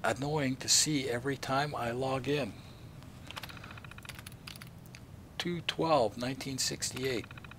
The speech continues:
Still learning how to work with this new computer. Searched the manual for an hour last night,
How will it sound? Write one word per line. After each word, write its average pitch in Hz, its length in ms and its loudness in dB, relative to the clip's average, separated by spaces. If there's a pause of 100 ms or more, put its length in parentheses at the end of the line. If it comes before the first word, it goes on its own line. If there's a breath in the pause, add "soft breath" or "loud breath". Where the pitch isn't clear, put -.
(680 loud breath)
Still 202 400 6
learning 196 320 6
how 170 160 8
to 165 100 6
work 165 400 4
with 151 160 0
this 143 240 6
new 170 180 0
computer. 143 680 4
Searched - 480 2
the 143 80 0
manual 156 460 2
for 139 220 0
an 139 80 0
hour 147 380 6
last 117 380 2
night, 135 220 0